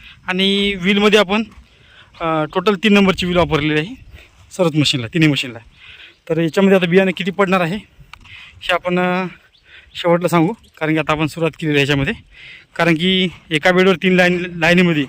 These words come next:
एकूण बियाणे किती लागते, हे आणखी आपण याचा अंदाज काय आणखी काढला नाही, परंतु शेवटला आपण एकरी बियाणे किती लागलं, हे सुद्धा सांगू. मित्रांनो, आपल्याला एकूण बियाणे जे आहे, आपण दोन एकरसाठी साधारण अठ्ठेचाळीस किलो बियाणे वापरलेलं आहे,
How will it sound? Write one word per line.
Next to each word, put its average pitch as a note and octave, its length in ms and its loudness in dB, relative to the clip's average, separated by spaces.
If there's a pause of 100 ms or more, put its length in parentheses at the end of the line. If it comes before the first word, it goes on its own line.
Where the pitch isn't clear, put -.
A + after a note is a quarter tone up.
(640)
एकूण F3 260 0
बियाणे F#3 220 4
किती F#3 200 -2
लागते, F3 220 0
हे E3 80 -4
आणखी F3+ 220 -2
आपण F3+ 220 -4 (580)
याचा F3 200 0
अंदाज E3+ 240 0
काय F3+ 140 0
आणखी D#3 200 -2
काढला F#3 260 2
नाही, E3+ 240 -2 (680)
परंतु G#3+ 480 -4
शेवटला F#3+ 380 2
आपण G3 180 0 (840)
एकरी F#3 220 -2
बियाणे G3 240 4
किती G3+ 200 -2
लागलं, C#3 240 0
हे - 320 -18
सुद्धा D#3+ 200 -8 (880)
सांगू. A#2+ 260 -8 (520)
मित्रांनो, G3+ 320 -4
आपल्याला G#3 340 -4
एकूण G3+ 300 -6
बियाणे F#3+ 260 -4
जे F3+ 120 -6
आहे, F3 240 -6 (100)
आपण E3+ 240 -10
दोन E3+ 160 -4
एकरसाठी F3 420 -6
साधारण F3 640 -8
अठ्ठेचाळीस F#3 680 -6
किलो E3+ 160 -6
बियाणे D#3 180 -4
वापरलेलं C#3+ 340 -8
आहे, C3 120 -8